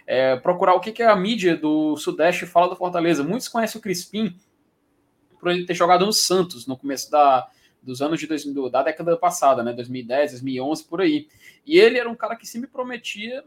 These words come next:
só que nunca rendeu o esperado. E no Fortaleza, ele aparentemente finalmente tá entregando aquilo que esperavam dele. Ele tá tendo um desempenho que agrada não só o torcedor do Fortaleza, mas como quem aprecia futebol no país. Então eu acho que se a gente conseguir um substituto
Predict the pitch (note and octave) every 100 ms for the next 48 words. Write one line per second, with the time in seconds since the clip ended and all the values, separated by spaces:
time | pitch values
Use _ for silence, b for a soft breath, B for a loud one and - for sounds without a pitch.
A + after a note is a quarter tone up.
0 | C4+ - A#3 A3+ C#4 B3+ C4 G#3+ G#3+ A3
1 | - C#3+ A#2+ A2 - A3 C#4+ - C#4+ G3+
2 | G3 A#3+ F#3 - - G#3+ A#3 - D3+ F3+
3 | G3+ - G#3+ - - C#4+ A#3 A3+ - -
4 | - F3+ A3 A#3 A#3 A#3 E3+ D#3+ F3+ -
5 | _ _ - F#3+ G#3 - A#3 F#3 G#3+ F#3+
6 | C#3 G#2+ - A2+ - B2+ D#3 F#3 F3 E3+
7 | F#3+ F3 D#3+ G3 A3 _ _ _ - F#3+
8 | G3+ G3+ G#3 F#3 E3+ F#3+ F#3 F#3+ B3 D#4
9 | - A#3 A#3 G#3+ F3 F3 E3 D3+ C#3+ F3
10 | F#3 F#3 F3+ F#3+ F#3+ - G3 G3 G3+ F3+
11 | G#3 G#3 - E3 F#3+ G#3 - A#2+ E3+ D3+
12 | - - b b b - D#3+ G3+ G3+ G3
13 | - - F3+ A3 - A#3 F#3 G#3 F3 -
14 | F3 F3+ F3 D#4 E4